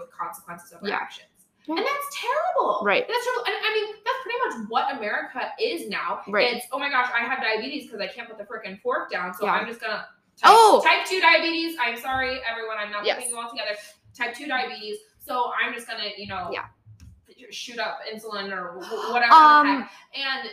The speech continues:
Speaker 1: it's, <coughs> it's all this stuff, and we're just slapping a Band-Aid over everything, and instant gratification, and no one ha-, and we can just pop a pill or whatever for all of our issues, and no one is, the, you know, like,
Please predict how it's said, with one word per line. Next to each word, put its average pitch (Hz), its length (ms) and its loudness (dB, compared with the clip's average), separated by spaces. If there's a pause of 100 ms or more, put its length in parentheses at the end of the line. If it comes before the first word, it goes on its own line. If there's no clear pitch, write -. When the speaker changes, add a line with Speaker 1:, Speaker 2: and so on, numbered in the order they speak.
(120)
Speaker 1:
it's, 285 220 -12
<coughs> - 280 2
it's 381 220 -6
all 359 140 0
this 359 140 -10
stuff, 427 180 -6
and 339 80 -10
we're 330 100 -12
just 294 180 -16
slapping 302 300 -6
a - 20 -18
Band-Aid 339 400 -8
over 262 360 -8 (100)
everything, 339 640 -6 (220)
and 269 140 -4 (100)
instant 339 280 -12
gratification, 311 720 -6
and 247 320 -8
no 269 120 -6
one 320 120 -2
ha-, - 340 -4
and 262 140 -12 (120)
we 247 100 -20
can 269 120 -20
just 262 160 -16
pop 302 240 0
a 302 160 -14
pill 277 400 -4
or 226 300 -4
whatever 269 500 -4
for 254 120 -8
all - 180 -4
of - 60 -8
our 247 240 -4
issues, 262 520 -12 (260)
and 240 160 -8
no 226 160 -4
one 302 220 -6
is, 233 180 -14
the, 190 260 -8
you 240 300 -14
know, 226 140 -6
like, 226 200 -4